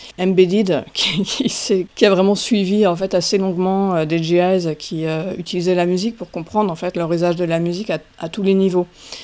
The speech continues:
Aussi bien, euh, quand, ce qui, la musique qu'ils écoutaient, euh, le soir, euh, pour se reposer, que quelle musique ils allaient mettre, euh, avant de partir au combat, que quelle musique ils choisissaient pendant un combat, euh, dans la rue ou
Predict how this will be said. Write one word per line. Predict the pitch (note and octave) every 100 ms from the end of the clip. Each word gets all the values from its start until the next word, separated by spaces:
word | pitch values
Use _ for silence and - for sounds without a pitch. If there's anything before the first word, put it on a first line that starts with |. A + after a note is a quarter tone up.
| -
Aussi | - F3+
bien, | E3 F3+
euh, | F#3+ F#3 E3
quand, | E3 D#3+ E3
ce | -
qui, | - D#3+
la | E3
musique | E3+ E3 E3+
qu'ils | E3+
écoutaient, | E3 E3 F#3
euh, | F#3 F3+ E3
le | D#3
soir, | - F3+ F3 F3+
euh, | D#3 C#3+ C3 - - - - _ -
pour | F3+
se | -
reposer, | F3 E3+ E3+ G3 A#3+ A#3+
que | A3+ G#3+ A3 A3 G#3
quelle | A3+ G3+
musique | G3 F3+ F#3+
ils | F#3
allaient | F3 F3
mettre, | F#3 F#3+ F#3+ -
euh, | E3 D#3+ D#3+ -
avant | F3 E3+
de | E3+
partir | E3+ - D3+
au |
combat, | D#3 D#3+ F3 A#3+ C4 - - - -
que | G3 G3+ A3
quelle | A3 A3 G3+
musique | F#3 G3+ G3
ils | F3
choisissaient | F#3 E3+ F3 - G#3 A#3 B3
pendant | G3+ G3 F#3
un |
combat, | E3+ E3 D#3+ E3 E3 D#3+
euh, | D3+ D3
dans | C#3+
la | D3+ D3+
rue | A3 C#4 - - - - -
ou | A3+ A#3 C4+